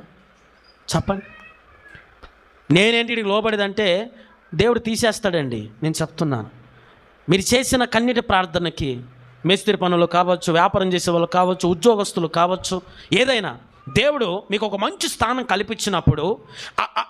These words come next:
దాంట్లో ఎంతవరకు వారి దగ్గర నమ్మకంగా ఉంటున్నారు? దాంట్లో ఎంతవరకు మీరు మీ, మీ, మీ, మీ అధిక-, మీ అధికారుల దగ్గర మీరు దేవుని ప్రేమను కనపరుస్తున్నారు? "ఏంటి పాస్టర్ గారు ఇట్లా మాట్లాడుతున్నారు?" అవును,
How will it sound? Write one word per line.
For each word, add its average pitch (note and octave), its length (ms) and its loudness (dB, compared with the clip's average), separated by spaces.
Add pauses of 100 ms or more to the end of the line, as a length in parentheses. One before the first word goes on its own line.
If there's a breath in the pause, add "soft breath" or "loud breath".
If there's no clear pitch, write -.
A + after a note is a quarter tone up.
దాంట్లో B3 400 0
ఎంతవరకు D4 600 2
వారి B3+ 180 2
దగ్గర B3 180 -4
నమ్మకంగా A3 440 -2
ఉంటున్నారు? F#3+ 500 -2 (380 loud breath)
దాంట్లో C#4 340 0
ఎంతవరకు F4 800 2
మీరు B3+ 500 4 (360 loud breath)
మీ, A3 140 0
మీ, B3 240 0
మీ, A3 340 0
మీ G3 100 4
అధిక-, B3 380 0
మీ G3+ 80 2
అధికారుల D4+ 600 2
దగ్గర G#3+ 320 0 (320 soft breath)
మీరు G3 160 2
దేవుని A#3 340 6
ప్రేమను A3 320 2
కనపరుస్తున్నారు? F#3+ 880 -2 (1500)
"ఏంటి D#3+ 220 -2
పాస్టర్ F#3+ 380 -4
గారు F#3 100 0
ఇట్లా E3+ 180 -4
మాట్లాడుతున్నారు?" F#3 600 -2
అవును, A3 500 4